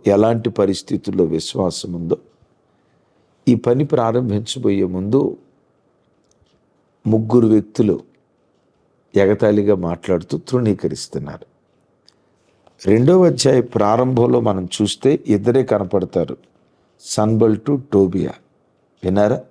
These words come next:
కానీ ఈ రెండవ అధ్యాయం ముగింపుకు వచ్చేసరికి ముగ్గురు శత్రువులు, వాళ్ళిద్దరికి తోడు ఇంకొకడు జాయిన్ అయ్యాడు. దైవజనమా,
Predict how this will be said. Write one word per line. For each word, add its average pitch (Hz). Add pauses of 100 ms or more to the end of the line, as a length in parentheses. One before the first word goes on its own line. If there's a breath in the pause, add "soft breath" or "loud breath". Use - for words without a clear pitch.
(1000 soft breath)
కానీ 139 (100)
ఈ 120
రెండవ 143
అధ్యాయం 131
ముగింపుకు 131
వచ్చేసరికి 113
ముగ్గురు 113
శత్రువులు, 131 (600)
వాళ్ళిద్దరికి 110
తోడు 120
ఇంకొకడు 113
జాయిన్ 107
అయ్యాడు. 82 (1400)
దైవజనమా, 110